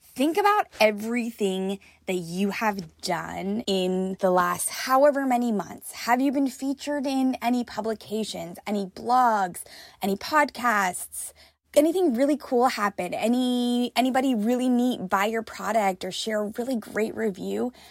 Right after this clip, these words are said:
Add that to your about section. Your buyers are gonna wanna connect with you, and that's why we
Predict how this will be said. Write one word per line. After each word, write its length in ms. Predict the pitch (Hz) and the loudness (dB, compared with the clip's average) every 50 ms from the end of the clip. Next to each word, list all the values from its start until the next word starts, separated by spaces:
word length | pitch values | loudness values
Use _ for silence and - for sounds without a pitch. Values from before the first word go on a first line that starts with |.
| - - _ - | -20 -20 _ -10
Add 280 | - 359 359 403 415 370 | -8 -6 -6 -6 -4 -4
that 260 | - 220 240 262 - | -4 -4 -4 -8 -10
to 120 | - - 240 | -10 -10 -6
your 160 | 254 247 254 | -4 0 0
about 440 | 240 202 - - - 175 202 - - | 0 -2 -2 -6 -6 -6 -6 -6 -8
section. 540 | - - 185 180 - - - 180 - - - _ - - _ _ _ - | -8 -8 -8 -8 -8 -10 -10 -10 -10 -12 -14 _ -20 -20 _ _ _ 0
Your 120 | 269 285 254 | 2 2 2
buyers 720 | 226 - 247 262 277 294 320 339 349 349 339 - - - | 4 0 -2 2 2 2 4 4 2 2 0 -2 -4 -2
are 140 | - 240 240 | 0 2 2
gonna 340 | 220 190 - 240 240 254 247 | 2 2 2 2 2 2 2
wanna 340 | 220 214 214 208 214 220 208 | 0 0 0 0 0 -2 -2
connect 440 | - - 220 196 170 - - - - | -4 -6 -6 -6 -6 -6 -10 -6 -6
with 160 | 233 220 - | -6 -4 0
you, 140 | 247 277 285 | 2 2 4
and 220 | 247 247 233 220 | 4 4 2 2
that's 360 | 277 285 302 370 370 - - - | 2 0 0 -2 -4 -6 -6 -8
why 640 | 190 175 170 185 185 180 180 185 202 208 226 240 226 233 | -6 2 4 4 4 4 0 -2 0 0 0 0 -2 -4
we 580 | 240 185 196 202 208 214 202 208 202 - - | -6 -4 -2 -2 -2 -2 -2 -2 -4 -6 -8